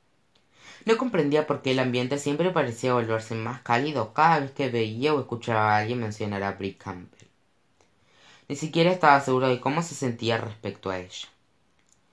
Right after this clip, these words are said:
Pero por la razón que fuera, Connor siempre esperaba con ansias cruzarse con la chica, y realmente deseaba que ella gustara de él. No podía explicarlo,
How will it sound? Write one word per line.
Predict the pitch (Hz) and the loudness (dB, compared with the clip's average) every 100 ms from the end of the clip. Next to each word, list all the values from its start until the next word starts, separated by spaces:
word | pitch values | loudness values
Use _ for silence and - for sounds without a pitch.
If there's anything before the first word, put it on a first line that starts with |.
| _ - | _ -4
Pero | 123 | 0
por | 110 110 | 0 2
la | 107 | 2
razón | 104 - 117 | -2 -6 -4
que | 120 | -4
fuera, | 120 123 101 104 _ _ _ _ - | 0 0 0 -4 _ _ _ _ -4
Connor | 143 143 139 | -2 0 -2
siempre | 147 147 143 160 | -2 -2 0 -4
esperaba | 156 123 123 120 | -2 4 4 4
con | 117 110 | 0 -4
ansias | 110 131 127 | -4 -8 -10
cruzarse | 117 107 104 - | -8 -6 -6 -6
con | 101 101 | -8 -8
la | 98 | -10
chica, | - - - - _ _ _ _ - | -16 -18 -20 -20 _ _ _ _ -8
y | |
realmente | 135 143 151 165 170 165 147 | -2 2 2 2 0 0 0
deseaba | 120 123 113 110 | 0 -2 -2 0
que | 110 | -2
ella | 104 - 117 | -2 -2 -4
gustara | 104 - 98 95 | -4 -8 -8 -8
de | 92 98 | -10 -14
él. | - _ _ _ _ _ _ _ _ _ _ _ _ _ _ _ _ _ _ _ _ _ _ _ _ _ _ - - - | -20 _ _ _ _ _ _ _ _ _ _ _ _ _ _ _ _ _ _ _ _ _ _ _ _ _ _ -20 -20 -10
No | 220 | -6
podía | 220 226 | 0 0
explicarlo, | 208 156 - 107 104 104 | 0 -2 -2 -2 -4 -12